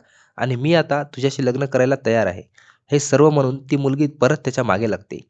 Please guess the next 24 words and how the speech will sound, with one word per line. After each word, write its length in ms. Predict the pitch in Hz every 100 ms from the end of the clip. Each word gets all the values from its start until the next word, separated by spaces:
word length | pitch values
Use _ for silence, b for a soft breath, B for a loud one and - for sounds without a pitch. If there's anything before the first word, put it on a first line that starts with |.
| b b b b _ -
"जर 220 | 113 151
तू 120 | 139 185
आत्ता 280 | 113 - 143
माझ्याशी 360 | 135 139 135
लग्न 220 | 120 131 131
नाही 160 | 127
केलं 260 | 135 131 110 117 b b -
तर 100 | 135
मी 120 | 151
पोलिसांकडे 600 | 139 131 131 135 131 135
जाईन 260 | 127 123 110 - b -
आणि 200 | 117 127
तुझी 200 | 127 143
कंप्लेंट 440 | 107 104 120 113
देईल 140 | 90 85 _ _ _ -
की 60 |
तू 140 | 147 160
माझ्यावर 340 | 139 127 147
अत्याचार 380 | - - 131 139
करतो 320 | 131 131 127 120 - -
आणि 180 | 123
मला 160 | 135 135
प्रेग्नंट 420 | 135 120 110 127 120
केलं. 180 | 87